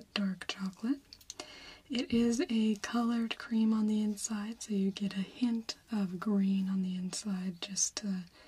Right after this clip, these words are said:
really set it off. It's quite spectacular, just anything. I mean, mint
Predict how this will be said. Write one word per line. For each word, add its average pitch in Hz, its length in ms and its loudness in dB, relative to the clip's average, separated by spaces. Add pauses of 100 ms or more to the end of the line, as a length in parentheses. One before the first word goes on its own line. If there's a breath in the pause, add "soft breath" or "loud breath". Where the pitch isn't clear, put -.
(420 loud breath)
really 208 440 4
set 196 360 -2
it 185 140 -2
off. 226 280 -2 (1000 loud breath)
It's 185 360 -6 (140)
quite 208 360 0
spectacular, 190 1200 0
just - 280 -4 (100)
anything. 190 760 -2 (160)
I 226 40 0
mean, 190 300 2
mint 196 240 0